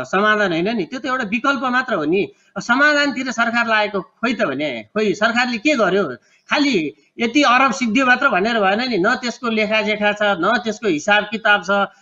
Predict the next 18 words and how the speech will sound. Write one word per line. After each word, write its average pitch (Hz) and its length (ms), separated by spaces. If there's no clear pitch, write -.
यहाँ 208 120
सारा 226 420
मिडियामा 226 480
आइरहेछ 214 360
चाहिँ 214 360
यहाँ 214 320
भ्रष्टाचार 208 540
भयो, 208 280
त्यहाँ 220 360
भ्रष्टाचार 208 560
भयो, 214 280
यस्तो 240 440
बेलामा, 233 540
यस्तो 214 320
कोभिडको 240 640
संसारभरि 226 680
महामारी 214 540
भएर 175 640